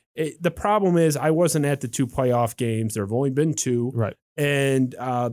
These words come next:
Speaker 1: the regular season games I went to, I mean, I've been to maybe five or six Piston games there.
Speaker 2: Non-Raptors, I would assume.
Speaker 1: They were dead. I mean, it was like I was the only one in my section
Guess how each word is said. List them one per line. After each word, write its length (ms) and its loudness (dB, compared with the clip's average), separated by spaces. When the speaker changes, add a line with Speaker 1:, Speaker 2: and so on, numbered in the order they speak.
Speaker 1:
the 100 2
regular 340 2
season 360 -2
games 240 0
I 160 -2
went 340 -2
to, 380 -2
I 80 -8
mean, 100 0
I've 100 0
been 140 2
to 60 0
maybe 460 -2
five 420 -6
or 80 -6
six 240 -8
Piston 360 -4
games 260 0
there. 120 2
Speaker 2:
Non-Raptors, 720 4
I 80 4
would 120 4
assume. 460 -2
Speaker 1:
They 220 2
were 360 2
dead. 540 2
I 100 -2
mean, 160 2
it 160 2
was 240 0
like 180 2
I 100 2
was 160 2
the 120 2
only 380 2
one 260 4
in 180 0
my 140 2
section 840 -2